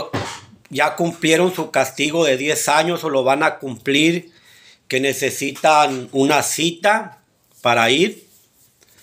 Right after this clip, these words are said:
les programan la cita y ya lo que hacen es de que ellos ya presentan su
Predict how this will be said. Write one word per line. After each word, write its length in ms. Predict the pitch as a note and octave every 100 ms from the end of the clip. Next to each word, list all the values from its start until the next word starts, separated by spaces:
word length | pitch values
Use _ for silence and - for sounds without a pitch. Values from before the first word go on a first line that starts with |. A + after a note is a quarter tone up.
| _ _ -
les 200 | A#2+ A#2
programan 640 | - A2+ A#2+ D3+ F3 F#3
la 140 | E3
cita 760 | C3 E3+ F#3 F#3+ G3 G#3 F3+ - _ _ _ -
y 180 | C3 C3
ya 140 | C#3+
lo 200 | F3 F3
que 100 | E3
hacen 400 | D3+ D#3 F3+ D#3+
es 120 | D#3
de 200 | E3+ E3
que 160 | D3+ D3+
ellos 220 | D#3+ D#3
ya 500 | D3 D3 D#3+ D#3 - _ _ _ - - - _ _
presentan 800 | B2 B2+ - C#3+ D#3+ E3 E3 E3
su 600 | - E3 E3+ F3 F3+